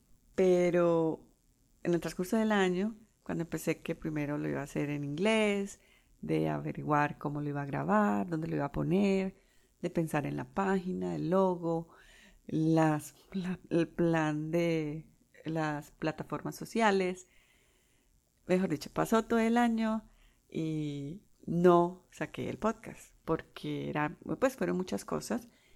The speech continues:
y también porque este podcast inicialmente lo iba a grabar solo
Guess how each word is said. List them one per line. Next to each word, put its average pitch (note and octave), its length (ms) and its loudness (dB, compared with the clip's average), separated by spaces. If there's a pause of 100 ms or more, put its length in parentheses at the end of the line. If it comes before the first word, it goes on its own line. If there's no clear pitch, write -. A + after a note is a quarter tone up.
(140)
y C4 100 -4
también A#3+ 460 2
porque F3 360 -4
este - 200 -8
podcast F#3 680 -4 (340)
inicialmente F3 760 0
lo G#3 100 -2
iba D#3+ 180 0
a D#3 40 -2
grabar D#3+ 400 -2
solo D#3+ 680 -2